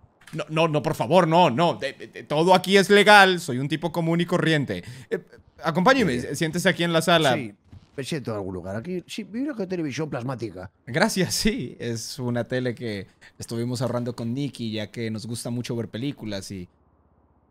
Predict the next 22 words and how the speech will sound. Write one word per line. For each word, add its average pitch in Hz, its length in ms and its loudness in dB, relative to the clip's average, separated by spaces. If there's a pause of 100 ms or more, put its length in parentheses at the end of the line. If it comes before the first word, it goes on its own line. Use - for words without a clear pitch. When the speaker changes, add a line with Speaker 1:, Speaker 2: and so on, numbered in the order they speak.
(180)
Speaker 1:
me 175 180 0
gusta 147 600 0
Speaker 2:
Sí. - 40 -10 (440)
Speaker 1:
ver 117 240 -4
Speaker 2:
¿Con 107 140 -8
quién? 151 260 -8 (420)
Speaker 1:
Nicky, 123 460 0 (160)
mi 120 80 -4
mujer. 123 420 -4 (560)
Speaker 2:
Nicky, 123 240 -8
tú, - 180 -12
ah, 160 120 -6
su, 101 180 -10
tiene 101 220 -10
usted 95 200 -10
que 101 60 -10
estar 107 160 -8
usted 113 160 -10
casado, 117 460 -8
¿eh? 165 100 -8 (2750)
Speaker 1:
Así 117 640 2
es. 113 440 0